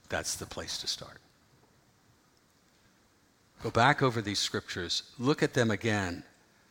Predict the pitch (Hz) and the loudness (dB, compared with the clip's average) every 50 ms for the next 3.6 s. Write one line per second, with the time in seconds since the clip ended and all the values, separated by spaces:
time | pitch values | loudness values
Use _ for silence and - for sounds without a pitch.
0 | _ _ - 113 123 151 151 - - - 135 113 95 87 80 - - 107 107 113 | _ _ 0 4 4 6 6 4 2 4 4 6 6 6 4 2 2 2 4 4
1 | 104 104 113 110 - - - 160 156 156 151 143 139 123 127 117 - - 127 127 | 6 6 4 4 4 2 2 4 6 6 6 4 4 2 2 2 2 2 4 4
2 | 127 139 147 151 151 - - 117 113 113 107 110 110 113 123 147 147 - - 156 | 6 6 4 4 0 -2 -2 0 2 4 4 4 4 4 4 4 4 4 4 2
3 | 139 - - - 135 127 - - 127 120 120 117 | 2 2 2 2 0 0 -2 -4 -4 -2 -2 -4